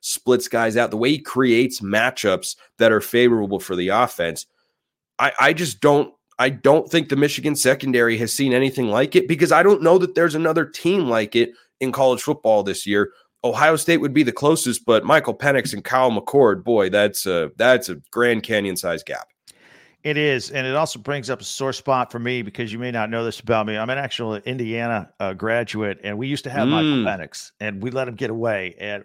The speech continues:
Speaker 2: now, he wasn't that accurate when he was with us, so
Speaker 1: No.
Speaker 2: I'm kinda curious as to what happened over the past couple of years, but, um, he has certainly developed and taken his game to the next level.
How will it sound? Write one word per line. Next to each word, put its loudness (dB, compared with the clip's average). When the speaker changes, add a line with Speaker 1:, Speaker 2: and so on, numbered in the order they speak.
Speaker 2:
now, -2
he -2
wasn't 0
that 4
accurate -4
when -4
he -4
was -4
with -2
us, 0
so 2
Speaker 1:
No. 6
Speaker 2:
I'm 2
kinda -2
curious -6
as -16
to -16
what -14
happened -12
over -10
the -14
past -6
couple -10
of -8
years, -6
but, -2
um, -4
he -8
has -6
certainly -6
developed -4
and -8
taken -6
his -12
game -8
to -8
the -12
next -12
level. -4